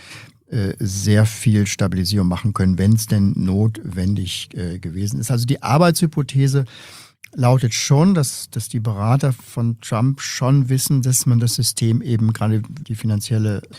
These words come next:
Seite des, des Wirtschaftssystems, nicht, äh,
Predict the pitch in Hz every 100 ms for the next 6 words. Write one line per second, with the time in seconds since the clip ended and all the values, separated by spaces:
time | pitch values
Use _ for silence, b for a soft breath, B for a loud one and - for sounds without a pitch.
0 | B B _ - 98 110 107 98 - -
1 | 104 - - 101 113 107 - 107 - 98
2 | - 110 147 - - b b b _ 131
3 | 110